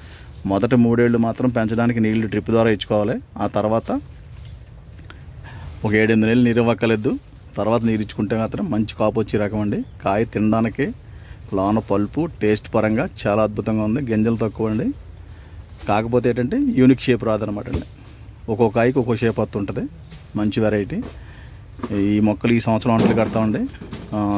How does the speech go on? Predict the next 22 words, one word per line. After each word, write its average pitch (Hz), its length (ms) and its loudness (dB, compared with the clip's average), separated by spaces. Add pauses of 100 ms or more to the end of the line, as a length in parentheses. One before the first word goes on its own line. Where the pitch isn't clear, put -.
(100)
జనవరి 110 340 4
తర్వాత 110 300 4
నుంచి 107 260 -2
కూడా 117 200 -2
మీకు 135 200 -2 (180)
అందుబాటులోకి 101 440 0
వస్తాయి. 101 400 -2 (200)
జనవరి 101 300 0
నుంచి 110 200 -2
మార్చి 104 260 0
దాకా 104 200 0 (320)
టైమ్ 104 220 2
పడుతుంది. 98 300 -2 (960)
ఆ, - 20 -4 (880)
ఇంట్రెస్ట్ 110 340 0
ఉన్నవాళ్ళు 110 300 2 (220)
ఈ - 100 2
వెరైటీలను 107 400 2
కూడా 123 160 -2
పెంచండి, 104 400 0 (800)
బాగుంటాయి. 104 360 2 (4000)
ఇప్పుడు 107 260 4